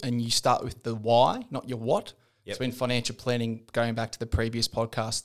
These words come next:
Speaker 1: why do you want to achieve a goal? Why? If it's,
Speaker 2: Yep.
Speaker 1: if it's organic and you're passionate about it, you're more inclined to achieve it rather than it just be something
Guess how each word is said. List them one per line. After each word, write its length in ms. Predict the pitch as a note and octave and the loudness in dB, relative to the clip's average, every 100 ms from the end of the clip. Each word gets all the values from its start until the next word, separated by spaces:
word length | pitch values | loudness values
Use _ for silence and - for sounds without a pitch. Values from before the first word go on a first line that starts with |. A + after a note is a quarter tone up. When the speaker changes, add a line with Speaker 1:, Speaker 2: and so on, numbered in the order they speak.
| B2 | -10
Speaker 1:
why 380 | A#2 C3+ C#3+ C3+ | 0 6 6 6
do 160 | A#2+ A#2+ | 2 0
you 80 | A#2+ | 2
want 140 | A#2+ | 4
to 40 | |
achieve 340 | A#2 - B2 A2+ | 4 2 -2 -4
a 60 | |
goal? 260 | G#2+ A2+ A2 A2 | -4 -4 -4 -2
Why? 460 | A#2 A2+ G2+ - C#3 | 0 0 -4 -10 -14
If 180 | - - | -12 -8
it's, 280 | B2 - - | -4 -2 -2
Speaker 2:
Yep. 80 | G2+ | -4
Speaker 1:
if 60 | |
it's 100 | B2+ | -2
organic 460 | C3+ B2+ B2+ B2+ A#2+ | -2 0 2 2 0
and 120 | A#2+ | -2
you're 80 | A#2+ | -4
passionate 440 | - A#2 - A#2+ | -2 -2 -2 -4
about 240 | A#2 A#2 A#2 | -2 2 2
it, 120 | - - - - | -2 -8 -20 -6
you're 140 | A#2 | -2
more 360 | A#2 A#2+ B2 A2+ | 0 2 2 0
inclined 480 | A#2 A2 B2+ A#2 A#2 | -4 -6 -4 -4 -4
to 100 | G#2+ | -8
achieve 400 | A2 - B2+ D3+ | -6 -4 -2 0
it 140 | F3+ A#2+ | -2 0
rather 340 | A#2 A2+ A2 | 0 0 -2
than 180 | A2 A2+ | -4 -6
it 80 | A#2 | -6
just 220 | A2+ - | -8 -6
be 140 | A#2 | -6
something 500 | A#2 A2+ A2+ A#2 A#2 | -4 -6 -6 -8 -8